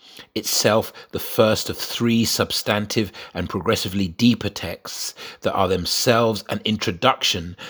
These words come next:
to the processes required to end the dream of the dreamer, he begins to introduce us to the two essential steps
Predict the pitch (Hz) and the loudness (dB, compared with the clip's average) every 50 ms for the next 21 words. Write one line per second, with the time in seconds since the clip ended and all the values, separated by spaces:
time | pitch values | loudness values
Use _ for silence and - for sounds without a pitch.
0 | - - - 98 90 95 - - - 127 120 127 - - 120 101 - 123 107 90 | -12 -8 -6 -4 -4 -4 -6 0 4 6 6 6 6 4 2 0 0 0 -2 -2
1 | 98 104 98 - - - 110 101 98 98 95 95 - - - - - _ - 107 | -2 -4 -6 -6 -2 0 2 2 2 2 0 -2 -4 -4 -6 -6 -6 _ -2 0
2 | 107 110 113 113 113 113 98 - 110 107 104 104 104 104 98 90 101 92 85 - | 0 0 0 0 0 -2 -2 -2 -2 -2 0 0 0 -2 -2 -4 -6 -6 -4 -2
3 | 107 104 98 85 78 80 80 76 - _ _ _ _ _ _ _ _ _ _ _ | 0 0 0 0 -2 -4 -6 -8 -12 _ _ _ _ _ _ _ _ _ _ _
4 | _ _ _ _ _ _ - - - - - - - - - 104 107 90 98 85 | _ _ _ _ _ _ -20 -18 -16 -16 -16 -18 -16 -4 -2 0 0 0 2 2
5 | 107 110 117 117 - - - - - 110 113 101 - 113 98 101 110 104 - - | 4 4 4 4 2 0 -2 -2 0 0 0 0 0 -2 0 2 2 2 2 0
6 | 95 92 - - - 104 90 92 87 - - - - - 110 110 110 110 107 - | 0 -2 -2 -2 -2 -2 -2 -4 -6 -6 -6 -2 0 2 2 4 2 2 0 -2
7 | 95 - - - 113 101 98 - - 104 90 - - - - 85 - - - - | -2 -2 0 0 0 0 0 -2 -2 -2 -2 -2 -2 -4 -4 -6 -8 -8 -10 -10
8 | - - | -10 -10